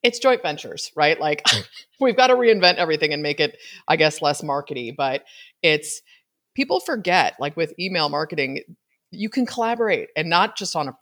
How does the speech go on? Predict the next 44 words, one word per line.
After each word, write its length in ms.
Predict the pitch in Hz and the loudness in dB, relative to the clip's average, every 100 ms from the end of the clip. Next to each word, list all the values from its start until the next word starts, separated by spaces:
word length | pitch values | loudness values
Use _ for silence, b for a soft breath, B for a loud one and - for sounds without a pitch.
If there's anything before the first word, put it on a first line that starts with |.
| - | -8
project, 680 | 262 262 147 131 147 - - _ _ _ - | -2 -2 -2 -6 -8 -12 -20 _ _ _ -4
but 180 | 190 | 0
there's 180 | 208 214 | 0 0
no 100 | 254 | 0
reason. 520 | 233 262 277 202 123 - | 0 -2 0 2 0 -4
I've 280 | 127 151 - | -6 -6 -8
promoted 340 | 208 208 214 208 | -6 -2 0 0
Jason 340 | 202 202 214 | 0 -2 -6
in 60 | 214 | -6
my 140 | 196 | -4
emails. 380 | 202 214 220 220 | -4 -4 -6 -8
He's 200 | - 160 | -10 -12
done 200 | 160 175 190 | -8 -8 -8
it. 160 | 202 - | -8 -2
I've 180 | 151 - | -2 -2
promoted 300 | 160 143 143 | -8 -10 -10
you, 140 | 175 | -10
Matt. 200 | 208 - | -10 -6
Like, 200 | 208 196 b b b _ | -4 -6 b b b _
it's 180 | 208 208 | -2 -2
just 220 | - 226 - | -6 -6 0
find 320 | 254 302 285 | 0 0 -2
people 400 | 285 285 165 156 | -4 0 0 2
who 100 | 214 | 0
have 240 | 202 240 214 | 0 0 0
your 160 | 190 | 0
audience 640 | 185 226 208 147 156 - - B B | 2 2 2 -2 -6 -12 -16 B B
and 120 | 175 | 2
go 120 | 185 220 | 6 6
be 140 | 233 | 6
people 400 | 226 262 254 196 | 0 -2 0 0
again 220 | 131 123 - _ - | 0 -2 -8 _ -10
and, 160 | 165 - | -10 -4
and 140 | 180 175 | -2 -2
start 360 | - 196 311 - | -2 -2 0 2
<laughs> 0 | |
sharing 520 | - 233 226 220 175 | 6 6 6 0 2
value, 440 | 180 226 208 131 | 4 4 2 0
right? 260 | 120 156 190 | 0 0 2
Like, 220 | 165 160 B B - | 0 0 B B -6
it's 220 | 254 247 - | -4 -4 -4
okay. 460 | 214 208 214 226 185 | -4 -2 2 2 2
Not 200 | 165 185 | 0 -2
everything. 360 | 202 220 208 | -2 -4 -4